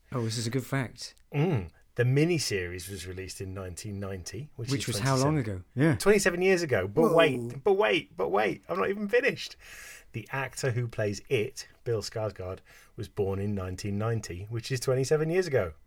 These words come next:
Speaker 1: Whoa.
Speaker 2: So that's pretty cool, right?
Speaker 1: That is a good fact, yeah, very good
Speaker 2: Mm.
Speaker 1: fact. Twenty-seven's a,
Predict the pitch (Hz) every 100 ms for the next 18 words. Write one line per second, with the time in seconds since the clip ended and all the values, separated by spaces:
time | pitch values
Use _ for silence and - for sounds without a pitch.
0 | - - 120 131 123 107 95 85 78 -
1 | - - - _ _ - _ _ 113 170
2 | - 73 87 98 - 175 170 180 131 -
3 | 110 - 139 139 135 220 349 - - 98
4 | - - 202 - 165 143 131 127 123